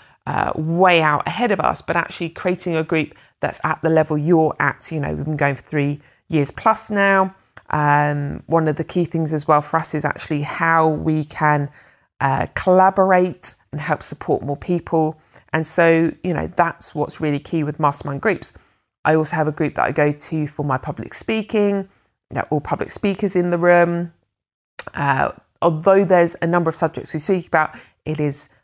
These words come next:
the core mastermind group is about how to improve your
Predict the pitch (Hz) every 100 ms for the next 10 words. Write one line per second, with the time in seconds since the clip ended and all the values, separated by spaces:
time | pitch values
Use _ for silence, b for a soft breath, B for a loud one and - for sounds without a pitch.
0 | _ - 143 - - - 196 180 160 156
1 | 147 151 143 147 143 151 151 - - 143
2 | 147 139 135 135 b b - 151 151 -
3 | 139 - 139 135 131 131 131